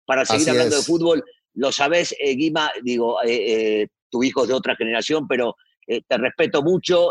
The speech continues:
Speaker 1: eh, sabés que, que te aprendo mucho cada vez que hablamos de fútbol y a mí cada charla contigo me sirve mucho. Celso, te deseo lo mejor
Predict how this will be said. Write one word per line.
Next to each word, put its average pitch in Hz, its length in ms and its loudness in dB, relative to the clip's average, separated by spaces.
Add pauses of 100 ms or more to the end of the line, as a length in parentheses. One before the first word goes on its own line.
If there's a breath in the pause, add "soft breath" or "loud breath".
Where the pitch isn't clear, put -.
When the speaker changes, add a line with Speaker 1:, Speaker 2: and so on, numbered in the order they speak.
Speaker 1:
eh, 120 360 0
sabés 127 440 -2
que, 131 260 0
que 123 200 -4
te 135 80 0
aprendo 151 340 -2
mucho 143 280 -2
cada 123 180 0
vez 131 120 -2
que 127 60 -4
hablamos 127 320 -2
de 107 60 -4
fútbol 151 440 0 (260 soft breath)
y 113 100 -4
a 123 60 -2
mí 131 120 -4
cada 135 220 0
charla 139 200 -2
contigo 135 340 -2
me 127 100 -4
sirve 127 240 -2
mucho. 110 420 -6
Celso, 165 420 -2
te 143 140 0
deseo 175 480 0
lo 135 340 0
mejor 175 480 0